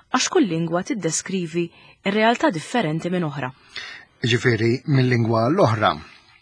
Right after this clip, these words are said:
Speaker 2: insibu is-simboli li jinbidlu, ġifieri, eh, hawn qegħdin nitkellmu fuq il-, il-,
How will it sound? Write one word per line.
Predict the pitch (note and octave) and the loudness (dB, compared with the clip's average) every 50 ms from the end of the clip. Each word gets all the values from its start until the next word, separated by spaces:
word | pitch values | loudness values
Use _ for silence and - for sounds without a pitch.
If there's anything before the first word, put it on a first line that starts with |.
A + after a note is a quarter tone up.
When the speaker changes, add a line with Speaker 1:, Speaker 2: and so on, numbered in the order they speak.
| _ - - _ | _ -10 -10 _
Speaker 2:
insibu | - C#3+ B2+ A#2 - A#2 G#2 F#2+ F2 E2+ F2+ E2+ D2 - _ _ _ | -2 0 2 2 2 2 0 -2 -4 -6 -8 -10 -10 -12 _ _ _
is-simboli | - A#2+ - - - - - - - - F3 F3+ F#3+ F#3 E3 F#3 F3+ F#3 G#3+ A3+ A3+ - - - _ _ _ _ _ _ _ _ _ _ _ _ _ - - _ - - - - | -6 -4 -2 0 2 2 2 4 4 4 6 6 6 6 6 4 4 4 4 2 0 -4 -10 -20 _ _ _ _ _ _ _ _ _ _ _ _ _ -20 -20 _ -20 -16 -10 -6
li | - A#2 G#2+ G#2 | -4 -2 -2 -2
jinbidlu, | G2 F#2 G2 G2+ C3+ C#3 B2+ D3+ F3+ G#3+ - _ _ _ _ _ _ _ _ _ _ _ _ - | -2 -2 2 4 4 6 6 6 4 4 2 _ _ _ _ _ _ _ _ _ _ _ _ -8
ġifieri, | A2+ G#2 G2+ G#2+ G#2+ G2+ G#2+ G2 | -6 -6 -4 -4 -4 -4 -4 -4
eh, | F#2+ F2+ - _ _ _ _ _ _ _ _ _ - - - - - - - - - | -6 -8 -10 _ _ _ _ _ _ _ _ _ -20 -20 -18 -18 -20 -20 -20 -20 -16
hawn | - G2 F#2+ G2 | -12 -12 -10 -10
qegħdin | G2 G#2+ A2 A#2 A2 G#2+ | -8 -6 -4 -4 -4 -4
nitkellmu | G2+ - - G2+ G2 G#2 G#2+ - | -6 -8 -8 -8 -8 -8 -8 -8
fuq | - G2 F2+ B2 | -10 -8 -8 -8
il-, | A#2 G#2+ - | -8 -8 -6
il-, | - C3 A2+ G#2 A2 | -6 -4 -4 -6 -6